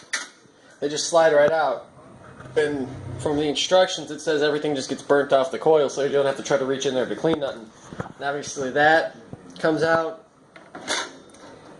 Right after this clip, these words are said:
You just clean all the, uh, fat and grease drippings off, and you're good to go. Great little tool.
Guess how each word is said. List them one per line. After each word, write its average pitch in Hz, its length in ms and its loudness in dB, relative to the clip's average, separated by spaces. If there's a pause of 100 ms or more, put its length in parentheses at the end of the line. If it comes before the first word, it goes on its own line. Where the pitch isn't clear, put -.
You - 80 -6
just 120 200 -8
clean 143 220 2
all 135 140 6
the, 135 160 2
uh, 131 180 4 (1120)
fat 143 220 2
and 123 100 -10
grease 151 280 -2
drippings 123 340 -8
off, 131 300 0
and 135 120 -6
you're 131 120 -4
good 143 160 0
to 160 60 -2
go. 175 300 4 (1300)
Great 156 260 -2
little 190 180 4
tool. 196 460 2